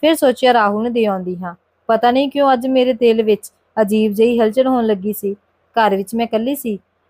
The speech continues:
ਅੱਜ ਘਰ ਚਾਚੀ ਨਹੀਂ ਸੀ। ਮੇਰੇ ਕੋਲ ਚੰਗਾ ਮੌਕਾ ਸੀ। ਪ੍ਰਿਆ ਦੀਆਂ ਗੱਲਾਂ ਬਾਰੇ ਮੈਂ ਸੋਚਣ ਲੱਗੀ ਸੀ।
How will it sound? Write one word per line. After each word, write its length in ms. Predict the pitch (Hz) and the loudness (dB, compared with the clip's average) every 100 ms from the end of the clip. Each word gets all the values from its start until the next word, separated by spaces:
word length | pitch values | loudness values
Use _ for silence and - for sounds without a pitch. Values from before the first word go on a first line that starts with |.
| - 208 | -4 0
ਅੱਜ 140 | 220 | 0
ਘਰ 280 | 247 247 202 | 2 2 2
ਚਾਚੀ 360 | 208 196 - | 0 -2 -2
ਨਹੀਂ 240 | 214 202 233 | -6 -4 -6
ਸੀ। 260 | - 202 196 _ _ | -8 -10 -10 _ _
ਮੇਰੇ 260 | 220 220 240 | 0 2 4
ਕੋਲ 160 | 247 247 | 2 -2
ਚੰਗਾ 340 | 240 226 285 | -2 0 0
ਮੌਕਾ 320 | 277 - 202 | 0 0 -2
ਸੀ। 200 | 190 190 185 _ _ - | -4 -8 -12 _ _ -4
ਪ੍ਰਿਆ 280 | 226 226 | 2 2
ਦੀਆਂ 180 | 226 254 | 4 2
ਗੱਲਾਂ 400 | 233 214 208 220 | 2 2 2 0
ਬਾਰੇ 340 | 208 196 185 185 _ _ _ | 0 0 0 -4 _ _ _
ਮੈਂ 120 | 254 285 | 0 2
ਸੋਚਣ 440 | 254 214 220 202 | 0 0 -2 -2
ਲੱਗੀ 300 | 190 175 185 | -2 -4 -8
ਸੀ। 220 | - 208 | -8 -16